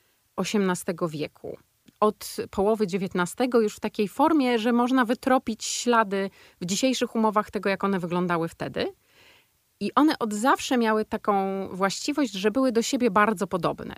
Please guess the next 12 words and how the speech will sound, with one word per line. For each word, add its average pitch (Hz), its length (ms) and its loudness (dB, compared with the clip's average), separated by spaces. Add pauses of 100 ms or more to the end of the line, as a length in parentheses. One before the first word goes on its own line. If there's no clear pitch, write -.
To 180 100 -8
znaczy 214 580 0
umowy 254 360 4
zawierane 208 680 0
z, 175 100 -10
pomiędzy 214 400 4
różnymi 190 360 -2
państwami 269 580 0
były 262 220 0
do 233 100 -2
siebie 240 260 0
podobne. 147 600 -2